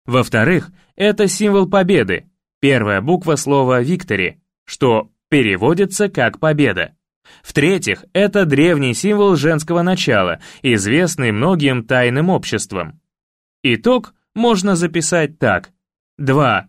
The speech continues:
умножить на два равно один умножить на один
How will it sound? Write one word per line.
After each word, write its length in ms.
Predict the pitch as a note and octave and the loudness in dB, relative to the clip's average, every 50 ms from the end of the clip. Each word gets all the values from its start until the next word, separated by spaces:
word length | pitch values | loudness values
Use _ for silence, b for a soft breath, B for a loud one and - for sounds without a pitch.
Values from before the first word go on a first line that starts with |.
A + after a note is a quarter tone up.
| _ | _
умножить 500 | - C#3 B2 A#2+ A#2+ A#2 G#2+ G2+ G2 E2 | -6 -4 -2 -2 -2 -2 -2 -2 -4 -4
на 100 | G#2 F#2+ | -4 -4
два 320 | F#2 F#2+ A#2+ E3+ G3 G3+ F#3 F#3+ B B B B | -2 -2 0 0 0 0 -2 -6 B B B B
равно 720 | B D#3 C#3 C#3+ C#3 B2+ A#2 B2+ D3+ F#3+ G#3+ G#3+ F#3 B B B B _ | B 0 0 2 2 0 0 0 0 0 0 -2 -2 B B B B _
один 540 | - F#3 F3 E3 D#3 C3+ C#3 E3 G3 F#3+ | 0 0 0 0 0 0 0 0 2 2
умножить 480 | F3+ E3 D3 C#3+ D3 D3+ C#3+ D3 D3 D3+ | 2 2 2 2 2 2 2 0 0 0
на 180 | E3+ E3 E3 E3+ | -2 0 0 0
один 400 | E3+ D#3+ C#3 A#2 G#2 F#2+ F#2 | 0 0 0 0 0 -2 -4